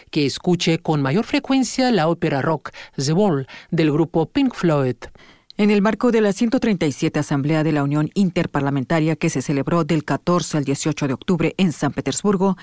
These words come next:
Speaker 2: el primer vicepresidente del Senado ruso tuvo una conversación con Ernesto Javier Cordero Arroyo, presidente de la Cámara de Senadores del Congreso General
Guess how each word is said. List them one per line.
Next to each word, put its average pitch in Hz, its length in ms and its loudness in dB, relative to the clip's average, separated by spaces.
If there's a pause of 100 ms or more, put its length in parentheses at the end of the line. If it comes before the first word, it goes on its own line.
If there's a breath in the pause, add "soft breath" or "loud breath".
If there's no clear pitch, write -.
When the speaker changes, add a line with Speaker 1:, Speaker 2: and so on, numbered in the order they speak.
(300 loud breath)
Speaker 2:
el 240 140 2
primer 269 320 2
vicepresidente 175 720 0
del 147 140 2
Senado 139 320 0
ruso 175 360 0
tuvo 180 280 2
una 175 260 2
conversación 151 760 -2
con 160 200 0
Ernesto 196 500 0
Javier 151 400 0
Cordero 143 400 0
Arroyo, 170 440 0 (280 loud breath)
presidente 175 560 0
de 170 80 2
la 139 100 0
Cámara 180 320 0
de 165 80 0
Senadores 151 540 0
del 147 120 -2
Congreso 147 520 -2
General 160 460 0